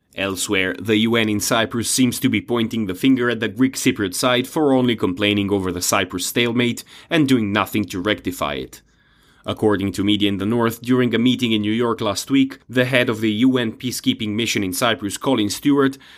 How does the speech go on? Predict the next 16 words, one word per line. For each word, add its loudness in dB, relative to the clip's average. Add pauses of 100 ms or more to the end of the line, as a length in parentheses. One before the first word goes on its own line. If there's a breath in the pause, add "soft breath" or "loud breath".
discussed 0
the 4
issue 2
with -2
representatives -2
of -4
the -8
U 2
N 2
and 4
non-permanent 0
members -2
of -6
the -4
Security -8
Council. -4